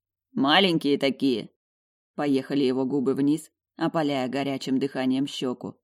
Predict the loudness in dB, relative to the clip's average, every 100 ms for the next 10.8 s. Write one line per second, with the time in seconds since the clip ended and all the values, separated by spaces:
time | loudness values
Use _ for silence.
0 | _ _ _ _ -2 2 2 2 0 0
1 | 0 -4 0 2 2 0 -2 -2 -2 _
2 | _ -6 -2 -2 2 2 2 -2 -4 -6
3 | -6 -2 0 0 0 0 -2 -8 -8 -12
4 | _ _ -4 2 4 2 0 -6 -10 -2
5 | 2 2 0 -6 -6 -8 _ _ _ _
6 | _ _ -2 0 0 0 0 0 -2 _
7 | _ -2 0 0 0 2 2 2 0 -6
8 | -10 -16 -18 -18 _ _ _ _ -2 0
9 | 0 0 -6 -14 -16 _ _ _ _ 0
10 | 4 4 2 0 0 0 -2 -8